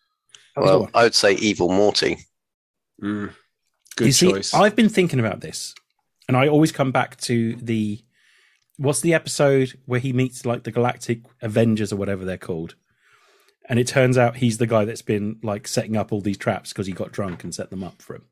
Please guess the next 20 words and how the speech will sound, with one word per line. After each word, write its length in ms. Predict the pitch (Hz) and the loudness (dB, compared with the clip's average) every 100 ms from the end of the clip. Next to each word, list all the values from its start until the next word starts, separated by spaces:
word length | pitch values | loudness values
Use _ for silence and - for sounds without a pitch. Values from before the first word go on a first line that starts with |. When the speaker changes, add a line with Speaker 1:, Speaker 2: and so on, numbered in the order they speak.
| _ | _
Speaker 3:
Oh, 60 | 139 | 0
so 80 | 135 | 2
it 60 | |
was 120 | 120 107 | 2 2
Rick. 300 | 131 110 120 | 2 2 2
Yeah. 140 | 117 | 0
Okay. 200 | 98 - | 0 0
Speaker 2:
Yeah. 100 | 131 | 2
Speaker 3:
<laughs> 100 | 123 | 2
So 60 | 131 | 2
Rick 220 | 117 - | -2 -4
himself 520 | - 131 - 151 110 - | -2 -2 4 4 4 0
is 120 | 104 | 0
a 40 | |
villain. 360 | 90 120 117 107 - | -2 -4 -4 -8 -8
<laughs> 20 | - - - - | -10 -4 -6 -2
Speaker 1:
Yeah, 100 | 143 | 0
but 120 | 147 | 4
Speaker 2:
Yeah. 100 | 139 | 4
Speaker 1:
Rick, 280 | 170 185 - | 6 4 0